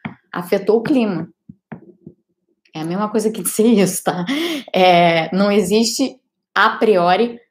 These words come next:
nenhuma associação entre uma coisa e outra. Nada. Aliás, quem estuda, <laughs> é, quem estuda análise quantitativa sabe disso muito bem.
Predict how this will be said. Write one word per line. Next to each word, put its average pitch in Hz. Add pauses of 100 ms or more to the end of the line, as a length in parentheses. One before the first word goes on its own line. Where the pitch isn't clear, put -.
(120)
nenhuma 233
associação 175
entre 180
uma 196
coisa 196
e 240
outra. 165 (800)
Nada. 160 (1080)
Aliás, 185
quem 214
estuda, 175 (220)
<laughs> 226
é, 170
quem 185
estuda 180
análise 170
quantitativa 175
sabe 196
disso 214
muito 247
bem. -